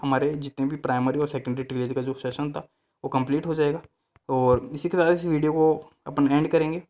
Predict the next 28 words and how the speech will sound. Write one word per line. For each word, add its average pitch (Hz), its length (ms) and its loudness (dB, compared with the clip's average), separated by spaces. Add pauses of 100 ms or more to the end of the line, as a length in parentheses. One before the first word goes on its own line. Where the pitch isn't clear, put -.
और 131 320 0 (320)
अगर 147 200 2
आपको 147 320 4
सेशन 147 280 -4
पसंद 160 320 -4
आया 156 100 0
तो 151 100 0
सेशन 147 280 -6
को 147 80 0
लाइक 135 240 0
कीजिए। 156 280 -8
अगर 147 140 0
कोई 147 140 -2
क्वेरी 147 300 -2
रहती 147 260 -2
है 151 100 -2
तो 147 120 -4
आप 143 140 -4 (380)
क्या 151 120 -2
कर 147 100 -2
सकते 147 240 -8
हो, 180 60 -4
कमेंट 147 340 0
करके 147 300 -2
हमें 147 200 -2
बता 131 200 -2
सकते - 260 -14
हो, 165 160 -6